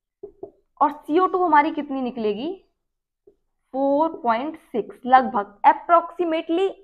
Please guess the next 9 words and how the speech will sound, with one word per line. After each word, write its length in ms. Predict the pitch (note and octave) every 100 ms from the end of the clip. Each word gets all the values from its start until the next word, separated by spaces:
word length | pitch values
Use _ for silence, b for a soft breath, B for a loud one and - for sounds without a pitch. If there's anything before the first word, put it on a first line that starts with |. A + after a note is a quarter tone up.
| _ -
यानी 160 | A#3+ C4
पेपर 320 | C#4 B3+ C4
में 120 | C4+
फ़ोर 160 | C#4 B3
पॉइंट 260 | B3 C#4
सिक्स, 160 | C4+ C4+
फ़ोर 200 | - A#3
पॉइंट 260 | B3 B3+ C4
फ़ाइव 300 | C4 C4+